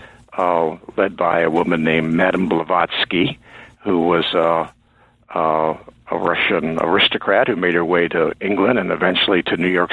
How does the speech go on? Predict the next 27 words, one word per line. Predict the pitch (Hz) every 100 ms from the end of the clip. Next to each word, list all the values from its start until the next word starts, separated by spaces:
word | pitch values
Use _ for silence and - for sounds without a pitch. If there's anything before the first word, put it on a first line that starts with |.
| -
City, | 95 107 120 - - - - -
where | 120 110
she | - 117
met, | 107 120 - - -
uh, | 110 104 95 98 101 110 113 - _ -
an | -
equally | 123 143 - 92 87
anomalous | 87 87 87 87 85 -
character, | - 98 87 - 104
namely | 92 87 87 87 82
Henry | 98 101 101 90
Steele | - 95 92 92
Olcott, | - 127 131 - 90 85 - - - - - - -
who | 107
had | 98
been | 82 95 87
an, | 85 85 85 -
an | 87 82
American | 82 87 90 92 101 78 80 - - - - - - - - -
Civil | 151 131 131
War | 107 113 113 95 90 - - -
officer, | 95 92 - - - 135 156 _ _ 117
and, | 123 131 131 131
um, | 135 139 - -
they | - 127 143 -
started | 110 107 110 117 - -
this | 120